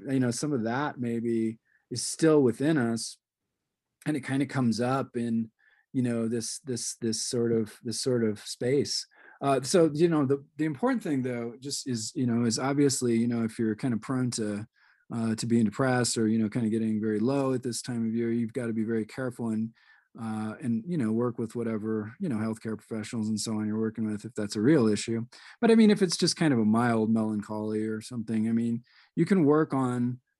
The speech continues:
kinda transmuting that and balancing it out with some light within and doing meditation. And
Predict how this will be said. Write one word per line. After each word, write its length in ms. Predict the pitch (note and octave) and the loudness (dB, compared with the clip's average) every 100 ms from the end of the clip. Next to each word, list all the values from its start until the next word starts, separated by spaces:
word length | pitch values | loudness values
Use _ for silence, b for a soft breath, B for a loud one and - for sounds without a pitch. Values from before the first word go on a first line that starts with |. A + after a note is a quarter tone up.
| _ | _
kinda 180 | D3+ C#3+ | -2 -2
transmuting 800 | - D3 C#3 B2+ C3 C3+ C3+ C3 | 0 -2 -2 -2 0 0 0 -2
that 300 | B2+ B2 B2 | -4 -6 -4
and 120 | A#2+ A2+ | -4 -2
balancing 600 | A#2 A#2+ A#2+ A2+ A2+ G#2+ | -4 -4 -4 -6 -6 -6
it 100 | G#2+ | -6
out 280 | A#2 A#2 | -6 -6
with 160 | G#2 A2 | -6 -8
some 180 | - A#2 | -6 -4
light 380 | A2 A2 A2 A#2 | -2 -4 -6 -8
within 480 | A2 A#2 A2+ A2+ | -8 -4 -2 0
and 140 | A2 G#2+ | 0 0
doing 260 | A2+ A2+ A2+ | 0 2 2
meditation. 880 | A2+ G2+ - A#2+ A#2 - B2 A#2 A2 | 0 -4 -6 -2 -2 -2 -4 -2 -2
And 200 | G#2+ | -4